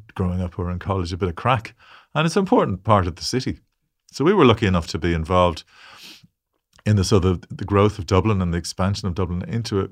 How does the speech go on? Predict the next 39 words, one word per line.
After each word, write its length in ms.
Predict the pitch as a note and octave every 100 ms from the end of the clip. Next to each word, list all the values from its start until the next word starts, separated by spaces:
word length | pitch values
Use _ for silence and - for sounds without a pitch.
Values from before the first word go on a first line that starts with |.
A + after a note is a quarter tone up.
| A#2 -
in, 180 | D3+ D3+
into 220 | D3 E3+
what 140 | F#3
is, 140 | D3 G2+ -
it, 260 | - - D#3+
it's 200 | - -
a 40 |
great 240 | A#2+ C#3+ A#3+
city 240 | - G2+
now 240 | E2+ E2 D#2
f-, 180 | - -
f-, 180 | - - -
uh, 120 | G2
well, 220 | E2 E2 - _
for 380 | - _ - F2+
going 280 | G2 F#2
out 160 | F#2 E2+
and 100 | F2
having 200 | F#2 E2
a 80 | E2
bit 120 | E2+
of 80 | E2
crack. 340 | - E2 - _ _ _ _ - _ - _
So, 560 | - - A#2 A2+ A2 A2+ _ _ _ -
I 40 |
mean, 100 | C3
there 80 | C#3+
was 100 | E3
a 60 | F3
lot 160 | G3
of 120 | G3+ D3
us 120 | A#2
involved 540 | G#2 G#2+ D3 A#2 D2
as 120 | F#2+ G#2
well. 400 | F#2 E2+ D#2+ E2+
I 40 |
mean, 180 | F2+ F2+
it 80 | G2+
wasn't, 380 | G#2+ F#2 -